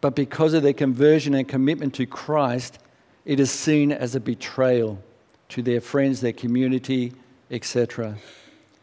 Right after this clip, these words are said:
Thus, as followers, thus these followers of Christ truly know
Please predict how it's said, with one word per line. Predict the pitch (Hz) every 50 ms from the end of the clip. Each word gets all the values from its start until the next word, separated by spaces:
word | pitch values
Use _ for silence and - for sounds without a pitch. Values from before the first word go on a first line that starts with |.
| _ _ - _ _ _ -
Thus, | 143 143 135 -
as | 147 131 -
followers, | - - - 151 156 170 170 156 143 120 110 107 - - - - - - - - _ _ _ _ _ _ _ _
thus | - 143 147 143 -
these | - 160 151 151 131 -
followers | - - 165 160 165 160 156 139 123
of | 143 117 -
Christ | - - - 151 143 139 131 120 - -
truly | - - 147 147 143 139 131 131
know | 131 131 131 131 120 120 123